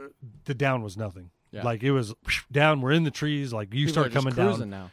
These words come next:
Speaker 1: Yeah, we're hauling ass. It's fast. We s-, we actually got back to the main road before it was even dark.
Speaker 2: Oh, shit.
Speaker 1: Shockingly enough, right? So it was totally uneventful. But, but, um,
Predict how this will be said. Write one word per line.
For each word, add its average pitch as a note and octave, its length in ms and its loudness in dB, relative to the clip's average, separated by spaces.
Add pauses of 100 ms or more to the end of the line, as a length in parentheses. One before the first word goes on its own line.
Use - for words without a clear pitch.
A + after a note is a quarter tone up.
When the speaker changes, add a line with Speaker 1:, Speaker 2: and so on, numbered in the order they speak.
Speaker 1:
Yeah, B2+ 120 0
we're C3+ 120 2
hauling A#2 260 -2
ass. G2+ 280 -12
It's D3+ 140 0
fast. A2+ 280 -4
We E3+ 140 0
s-, - 200 -6
we D3+ 120 2
actually G#3 260 0
got A#2+ 280 -10
back C3+ 300 -2
to - 100 -8
the C3+ 120 -2
main B2+ 220 -2
road A2 280 -2
before A2+ 340 -4
it G#2+ 40 -4
was A2 160 -4
even G#2 180 -6
dark. G#2+ 340 -8 (300)
Speaker 2:
Oh, F3+ 160 -4
shit. E3 200 -10
Speaker 1:
Shockingly C3 680 -4
enough, A#2 340 -8
right? B2 220 -4 (320)
So D3 320 6 (300)
it - 60 -12
was C#3+ 120 -4
totally C#3+ 320 2
uneventful. G#2 480 -8
But, B2+ 240 0
but, B2+ 160 2
um, G#2+ 220 -2